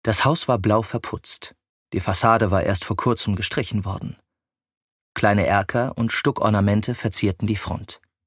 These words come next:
Die Fensterrahmen waren weiß lackiert. Ein schönes Haus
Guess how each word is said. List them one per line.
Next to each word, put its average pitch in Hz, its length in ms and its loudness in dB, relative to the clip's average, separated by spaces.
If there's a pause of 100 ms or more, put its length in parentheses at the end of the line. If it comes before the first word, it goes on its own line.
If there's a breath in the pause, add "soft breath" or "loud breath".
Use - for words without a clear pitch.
(540)
Die 113 80 0
Fensterrahmen 104 760 2
waren 117 280 2
weiß 92 240 2
lackiert. - 520 -8 (1160 loud breath)
Ein 123 160 4
schönes 170 500 2
Haus - 540 -2